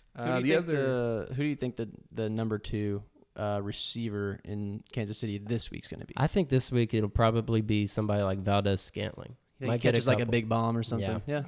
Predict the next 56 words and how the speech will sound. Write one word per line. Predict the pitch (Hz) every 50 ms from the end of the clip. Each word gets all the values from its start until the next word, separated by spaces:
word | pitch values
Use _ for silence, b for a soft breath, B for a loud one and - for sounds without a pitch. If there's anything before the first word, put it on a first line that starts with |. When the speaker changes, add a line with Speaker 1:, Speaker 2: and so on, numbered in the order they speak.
| - - -
Speaker 2:
I | -
like | 165 226 240 -
Speaker 3:
I | 139
Speaker 2:
Mecole | 113 - - 113 104
Hardman. | 117 107 104 107 101 101 98
Speaker 3:
I | 110 135
think | - 190 180 170
they're | 165 143
gonna | 127 139 131 127
Speaker 1:
Wow. | 123 120 120
Speaker 3:
use | 117 110 - -
one | - -
of | 185 151
those | 135 147 156 139
guys. | 131 117 101 95 90 87 98
Yeah, | 101 101 98 95
Juju, | 92 95 117 139 170 160 165 170 160 127
I | 120
think, | 117 - 131 123 117 107
might | 113 110 110 113 110
have | 104 107 104
a | 107 98
bad | 101 101 101 101 104 101 101 -
start | - - 107 92 95 -
to | - 101
the | 95 90
season | - - 98 98 101 110 113 110 139
Speaker 1:
Maybe, | 131 113 110
like, | 110 110
Speaker 3:
because | - 120 117 110
Speaker 1:
nine, | 107
ten | 107
Speaker 3:
Juju | 104 127 135 131 127 131 120
Speaker 1:
points. | 117 110
Speaker 3:
is | -
gonna | - 123 123 117
be | 117 123
a | 123 120
little | 120 123 123 117
bit | 120 117 113
limited | 110 117 117 120 117 117 113
physically | - - 127 139 143 143 - - 110 107 110 104
as | 101 107
opposed | 107 - - 107 107 107 107 - -
to | 113 107
what | 107 107 -
these | 113 110 104
other | 107 113 123 120
guys | 110 107 107 104
can | - - 107
do | 104 107 107
burning | 104 - 101 104 107 107 107
it | 110 110
down | 107 107 107 107
the | 101 -
field. | - 120 127 113 104